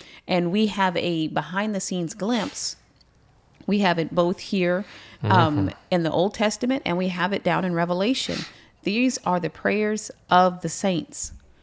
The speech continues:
Speaker 1: that they continually come up before the Father. He's listening. He hears you, and he is not ignoring you. He is not slow to
Speaker 2: Amen.
Speaker 1: act or delayed. He is a righteous God, and he has heard you.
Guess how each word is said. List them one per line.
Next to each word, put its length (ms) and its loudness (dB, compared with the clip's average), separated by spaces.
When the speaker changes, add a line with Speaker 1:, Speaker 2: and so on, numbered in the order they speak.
Speaker 1:
that 140 0
they 120 4
continually 720 0
come 240 -4
up 140 -4
before 240 -2
the 80 0
Father. 400 -4
He's 320 -4
listening. 560 -4
He 160 0
hears 400 0
you, 100 0
and 220 0
he 200 2
is 140 2
not 520 -2
ignoring 500 0
you. 140 -4
He 140 0
is 120 -2
not 200 -2
slow 200 0
to 60 2
Speaker 2:
Amen. 160 2
Speaker 1:
act 240 0
or 80 2
delayed. 440 2
He 180 0
is 100 0
a 80 4
righteous 420 0
God, 380 -4
and 160 2
he 180 2
has 220 0
heard 360 0
you. 240 -6